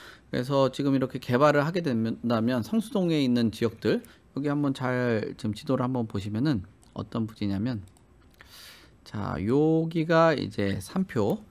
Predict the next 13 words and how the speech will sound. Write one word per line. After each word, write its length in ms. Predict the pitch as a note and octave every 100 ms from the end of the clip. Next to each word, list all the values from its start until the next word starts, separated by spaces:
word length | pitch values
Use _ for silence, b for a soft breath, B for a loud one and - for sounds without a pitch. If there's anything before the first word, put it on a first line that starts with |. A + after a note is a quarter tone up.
| - -
어, 180 | F#2+ F#2
레미콘 440 | G#2 C3 - B2+
공장 340 | A2+ G#2 G#2 F2+
부지예요. 460 | A2 G2+ F#2+ B2+ F#3+ _ b b b
그래서 400 | - C3 A#2+ A#2 B B B -
지금 380 | - E3 E3 D3
이 160 | C#3+
지역이 800 | C#3 C#3+ C3 C3 E3+ G3 G3 - -
응봉동 560 | C#3+ D#3+ D#3+ D#3 C#3+
일대, 480 | A2 F#2 F#2 F2 F#3 - - _ -
그리고 240 | A2 A2
건너편이 840 | G#2+ G#2+ A#2+ B2 - G#2+ A2+ F#3+ B3 - _ -
압구정동이에요. 1600 | A2 - - C3 B2 A#2 A2+ A2 A2 G#2+ G2 G2+ F#2+ G2 G3+